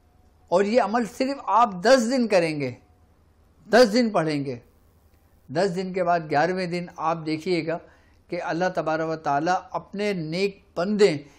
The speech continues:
कि अल्लाह तबारक व तआला ने जिन अपने खुसूस, बिलखुसूस बंदों को दस्ते कुदरत से, दस्ते गैब अता किया, फिर वो बुजुर्गान दीन की निस्बत से कि जब आपकी इस अमल के ज़रिए उन बुजुर्गों से निस्बत कायम होगी,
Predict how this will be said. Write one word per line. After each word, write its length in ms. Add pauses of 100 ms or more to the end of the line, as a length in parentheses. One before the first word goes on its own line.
(140)
कि 40
अल्लाह 200
तबारक 320
व 60
तआला 320
ने 120 (120)
जिन 220 (120)
अपने 320
खुसूस, 640
बिलखुसूस 720
बंदों 380
को 280 (340)
दस्ते 480 (200)
कुदरत 420
से, 240
दस्ते 460
गैब 360
अता 260
किया, 320 (880)
फिर 140
वो 220
बुजुर्गान 540
दीन 200
की 120
निस्बत 600
से 260
कि 160
जब 300
आपकी 380
इस 140
अमल 260
के 100
ज़रिए 220
उन 140
बुजुर्गों 340
से 140
निस्बत 540
कायम 280
होगी, 340